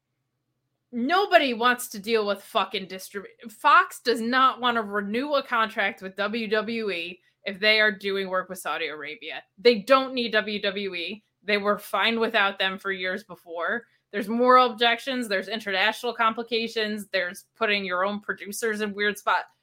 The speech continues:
Nobody's gonna wanna do distribution with them.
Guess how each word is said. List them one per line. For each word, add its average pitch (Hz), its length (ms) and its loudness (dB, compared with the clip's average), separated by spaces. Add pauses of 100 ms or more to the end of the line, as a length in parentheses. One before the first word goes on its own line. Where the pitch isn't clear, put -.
(180)
Nobody's 262 680 6
gonna 202 180 0
wanna 180 320 -2 (600)
do 202 140 -2
distribution 180 560 -8
with 160 140 -10
them. 156 220 -6